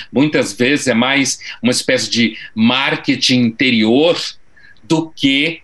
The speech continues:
na realidade, algo que você possa arriscar, porque isso pode levar você a correr riscos.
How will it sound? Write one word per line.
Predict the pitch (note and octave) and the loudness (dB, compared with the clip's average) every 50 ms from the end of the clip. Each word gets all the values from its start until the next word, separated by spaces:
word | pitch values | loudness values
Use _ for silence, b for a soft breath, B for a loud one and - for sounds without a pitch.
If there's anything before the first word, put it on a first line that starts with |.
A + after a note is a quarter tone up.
| _ | _
na | A2+ B2 C3 | -2 0 0
realidade, | C3 C3 C3+ C3+ B2+ A#2+ G2 A#2+ A2 A2 A#2 B2 B2+ - - C#3 C3 - - - - | 2 0 0 0 0 0 0 0 0 2 2 0 0 0 -2 -2 -2 -4 -8 -10 -6
algo | C3+ C3 C3+ C#3+ C#3 D3 C3+ | -2 0 0 0 0 0 0
que | - D#3 | 0 -2
você | C#3 C#3 C3 - - C3+ | 0 0 0 0 -2 -2
possa | - - B2+ C3 - - - | 0 0 0 0 0 -2 -4
arriscar, | - C3+ B2+ G#2+ A#2 C#3+ C#3+ - - - - - A2+ G#2 F2+ - - B B B B B B - | -4 -4 -4 -4 -2 -2 0 0 0 -2 -2 -2 -2 -2 -2 -4 -8 B B B B B B -2
porque | D3 D#3+ D#3+ - F#3 | -2 -2 0 0 0
isso | C#3 B2+ B2+ - - - | 2 2 2 0 -2 -2
pode | - B2+ B2 A#2 B2+ | 0 0 0 0 0
levar | B2 B2 A2+ A2+ A2 | 0 0 2 0 0
você | G#2+ G#2+ G#2+ - - A#2 A2 A#2 | 0 -2 -2 -2 -2 0 0 -2
a | A#2 | 0
correr | - A#2 G2 F2+ A2 A2 G#2 | -2 -2 -2 0 0 -2 -2
riscos. | F#2 F#2+ F#2+ E2+ - - - E2+ - - | 0 -2 -2 -2 -2 -4 -6 -8 -8 -8